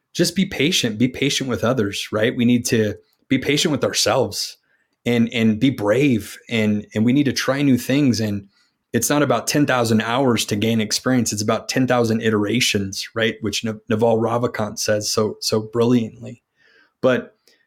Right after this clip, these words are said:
there is hope in co-creation, and it's worth the messy parts. It's worth the struggles. It's worth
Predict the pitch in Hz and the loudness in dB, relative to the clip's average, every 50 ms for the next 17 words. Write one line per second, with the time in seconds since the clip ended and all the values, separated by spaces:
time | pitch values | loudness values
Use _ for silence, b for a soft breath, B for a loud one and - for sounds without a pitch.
0 | _ _ - 139 143 156 180 202 196 - - - - 156 160 139 127 - - _ | _ _ -2 0 2 4 4 2 2 0 -2 0 2 2 2 2 0 -4 -12 _
1 | - 127 123 120 113 - - 127 120 - - 120 113 117 117 113 - - 113 104 | -4 0 0 0 0 0 0 -2 -2 0 -4 -4 -4 -4 -2 -4 -4 -2 -2 -4
2 | 101 104 117 - - 123 117 123 123 - - 113 113 127 147 156 151 - - - | -4 -6 -12 -10 -4 0 0 0 0 -2 -4 -6 -4 0 2 2 2 0 -2 -2
3 | 120 113 117 113 107 - - - 110 - - 101 98 92 - - - - - - | 0 2 2 0 0 -2 -2 -2 -2 -4 -4 -6 -6 -6 -8 -8 -8 -8 -8 -6
4 | - 107 101 - 120 123 131 139 131 131 - - - 117 113 - - - 120 113 | -8 -8 -8 -4 -2 0 0 0 0 -2 -6 -10 -8 -4 -4 -4 -2 0 2 2
5 | 110 110 107 104 101 104 104 101 - - 135 135 139 131 - - - | 2 2 0 -2 -2 -4 -6 -8 -6 -2 0 2 2 2 0 -4 -14